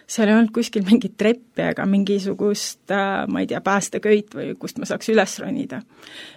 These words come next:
Ma olin päris, äh, suures hädas.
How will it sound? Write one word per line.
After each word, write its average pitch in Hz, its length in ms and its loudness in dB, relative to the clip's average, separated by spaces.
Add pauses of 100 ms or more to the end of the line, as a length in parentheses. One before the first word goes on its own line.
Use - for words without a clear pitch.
Ma 208 120 4
olin 202 240 6
päris, 202 400 4 (200)
äh, 190 300 0
suures 190 400 0
hädas. 185 380 -2